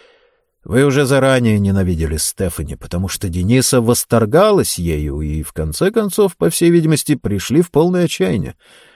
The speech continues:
Вы следите за ходом моей мысли, Биргит? В вас не только всколыхнулись давний гнев и былая ревность, вы начали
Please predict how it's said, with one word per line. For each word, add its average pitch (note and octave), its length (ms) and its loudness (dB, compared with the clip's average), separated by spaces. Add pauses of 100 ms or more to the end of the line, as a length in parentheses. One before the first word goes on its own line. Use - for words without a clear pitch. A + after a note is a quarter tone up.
(320)
Вы A#2 160 0
следите F3+ 480 2
за F#3+ 140 2
ходом D#3+ 280 2
моей D3+ 240 4
мысли, B2 340 2
Биргит? A#2 680 -2 (480)
В G2+ 200 -2
вас B2+ 280 2
не E3 140 4
только F#3 400 2
всколыхнулись D#3 760 2
давний A#2+ 540 2
гнев B2 480 2
и B2 60 4
былая G2 480 4
ревность, E2+ 840 -4
вы E2+ 400 0
начали D#3+ 640 4